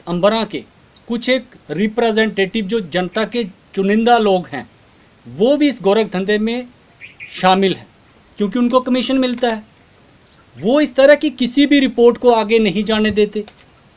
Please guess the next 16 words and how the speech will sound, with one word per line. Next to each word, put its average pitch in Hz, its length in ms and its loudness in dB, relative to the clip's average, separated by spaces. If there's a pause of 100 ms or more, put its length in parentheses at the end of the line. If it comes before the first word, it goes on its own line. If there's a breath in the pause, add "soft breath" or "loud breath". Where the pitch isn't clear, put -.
(140)
या 165 240 -2 (200)
अगर 202 220 0
हो 202 280 0
रहा 233 160 2
है 226 100 0
उनसे 240 220 -2
कमीशन 214 420 -2
लेके 214 420 0 (720)
आगे 208 300 2
तक 226 200 -2
अपनी 208 300 -2
जो 196 160 -6
setting 190 360 -2
की 208 180 -4
हुई 202 180 -4
है 233 80 -12